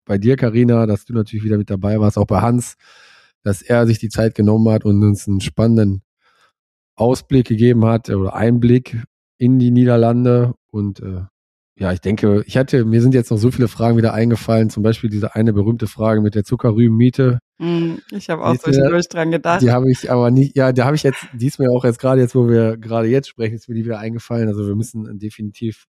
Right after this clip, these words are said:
Speaker 1: können wir noch mal eine zweite Folge machen mit Hans.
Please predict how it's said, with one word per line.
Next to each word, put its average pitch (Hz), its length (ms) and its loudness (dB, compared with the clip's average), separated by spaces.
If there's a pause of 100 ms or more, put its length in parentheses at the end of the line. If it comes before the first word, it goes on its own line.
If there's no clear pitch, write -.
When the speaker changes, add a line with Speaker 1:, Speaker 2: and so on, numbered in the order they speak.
(120)
Speaker 1:
können 120 200 -6
wir 120 80 -4
noch 107 120 -2
mal 107 80 2
eine 104 120 0
zweite 104 400 -8
Folge 98 280 -8
machen 107 440 -10 (840)
mit 101 180 -12
Hans. 104 380 -10